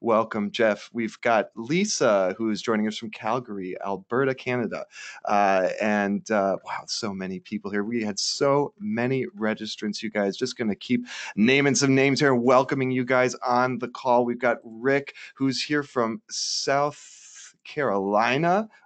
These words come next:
Nope, sorry, Southern Cal-, California. Click on it before you start reading, Nick. We've got Cher, can see the slides. P H D, I'm a P H D student in the U K. Uh, and still out of the lab. Ah, yes.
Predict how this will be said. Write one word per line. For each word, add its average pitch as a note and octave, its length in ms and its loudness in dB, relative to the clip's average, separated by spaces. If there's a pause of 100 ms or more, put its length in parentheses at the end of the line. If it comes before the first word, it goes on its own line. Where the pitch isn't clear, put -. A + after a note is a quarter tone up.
(640)
Nope, F#3 220 0
sorry, F3 240 4
Southern G3 260 4
Cal-, A2 320 2
California. D#3 880 2
Click B2 260 -6
on A#2 140 0
it A2 120 -4
before A2 260 -4
you G#2+ 60 -4
start B2 260 0
reading, A2 320 2
Nick. A2+ 260 -4 (240)
We've B2 220 4
got C#3+ 240 4 (220)
Cher, D3+ 640 6
can E3 320 2
see F3+ 240 0
the E3+ 100 -2
slides. F3+ 520 2
P G3 240 0
H F#3+ 280 2
D, F#3 380 -2
I'm D#3 100 0
a D3 80 -2
P G#3 160 -4
H A#3+ 160 -4
D G#3+ 80 -2
student F3+ 320 -4
in C3+ 80 -4
the C3+ 100 -2
U D#3+ 220 -4
K. A#2+ 500 0 (420)
Uh, G#2 640 2 (140)
and A2+ 420 -2
still - 400 -6
out D3 160 -6
of D#3+ 80 -6
the C#3+ 100 -8
lab. B2 440 2
Ah, A2 260 4
yes. G2+ 380 2